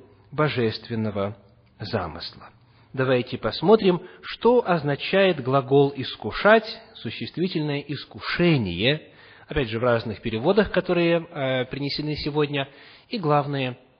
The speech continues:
в подлиннике, в древнегреческом языке, в оригинале. Перед нами древний греческий глагол «пейразо» или «пейрадзо» и существительное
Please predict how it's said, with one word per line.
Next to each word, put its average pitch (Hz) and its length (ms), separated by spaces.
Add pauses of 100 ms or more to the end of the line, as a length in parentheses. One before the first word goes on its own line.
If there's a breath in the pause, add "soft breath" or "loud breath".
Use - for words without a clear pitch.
(240)
в - 120
подлиннике, 92 800
в 113 80
древнегреческом 110 800
языке, 104 480 (460 soft breath)
в 110 80
оригинале. 98 680 (2250)
Перед 151 220
нами 240 420 (320 loud breath)
древний 190 580 (120)
греческий 165 460
глагол 156 580 (720 loud breath)
«пейразо» 156 960 (280)
или 147 180
«пейрадзо» 123 1120 (1600 loud breath)
и 214 380
существительное 208 960